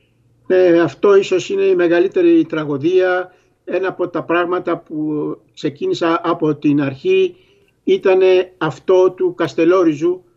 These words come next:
όπου το σύμπλεγμα του Καστελόριζου, δηλαδή Καστελόριζο, Ρο και Στρογγύλη, μας δίνει το δικαίωμα να έχουμε θαλάσσια σύνορα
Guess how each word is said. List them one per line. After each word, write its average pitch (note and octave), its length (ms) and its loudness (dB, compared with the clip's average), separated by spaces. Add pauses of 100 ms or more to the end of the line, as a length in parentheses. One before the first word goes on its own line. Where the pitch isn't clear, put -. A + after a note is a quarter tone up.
(200)
όπου E3 500 -2
το D#3+ 120 -4
σύμπλεγμα G3 480 -4
του - 100 -16
Καστελόριζου, E3+ 840 -2
δηλαδή E3 920 -4
Καστελόριζο, D#3+ 720 0
Ρο F3 200 0
και D#3 140 -4
Στρογγύλη, F#3 720 -2 (260)
μας E3 260 2
δίνει G3 260 -2
το E3+ 140 0
δικαίωμα F3+ 680 -2
να F3 100 -4
έχουμε F#3 300 -6
θαλάσσια E3+ 480 -4
σύνορα E3+ 540 -2